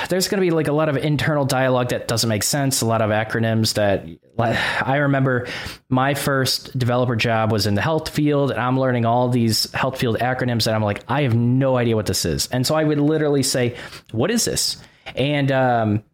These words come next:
that, that was super helpful, because if I just kept my mouth shut, I would have been so lost. It would have taken me a lot longer to figure out what they're talking about. And I've learned as someone,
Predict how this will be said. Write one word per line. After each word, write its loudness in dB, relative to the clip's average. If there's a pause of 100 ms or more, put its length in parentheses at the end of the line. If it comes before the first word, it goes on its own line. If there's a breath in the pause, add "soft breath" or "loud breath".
(300)
that, 0
that 0
was 0
super 0
helpful, 0
because 2
if -2
I 0
just -2
kept 0
my 0
mouth 0
shut, 0
I 0
would 2
have 0
been 0
so 0
lost. 0
It 0
would 0
have -2
taken -2
me 2
a 2
lot 2
longer 2
to -2
figure 0
out 2
what 0
they're 0
talking 0
about. 0 (480 loud breath)
And 0
I've 0
learned 2 (180)
as 0
someone, 2